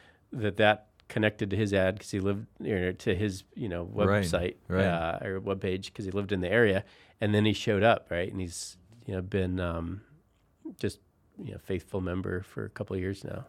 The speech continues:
Speaker 2: Yeah, yeah, yeah. Interesting. That's great. That's, those are great stories to hear that,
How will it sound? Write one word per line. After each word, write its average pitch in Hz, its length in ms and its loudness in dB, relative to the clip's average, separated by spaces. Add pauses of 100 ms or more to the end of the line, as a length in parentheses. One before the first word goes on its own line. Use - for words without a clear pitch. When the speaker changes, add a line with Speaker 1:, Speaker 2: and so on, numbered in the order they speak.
Speaker 2:
Yeah, 101 320 0
yeah, 92 320 -2 (120)
yeah. 95 240 -4 (480)
Interesting. 95 500 -4
That's 101 240 0
great. 98 340 0
That's, 90 200 -6 (500)
those 107 180 2
are 101 60 0
great 98 240 2
stories 98 400 2
to 85 100 -2
hear 90 300 0
that, 80 240 0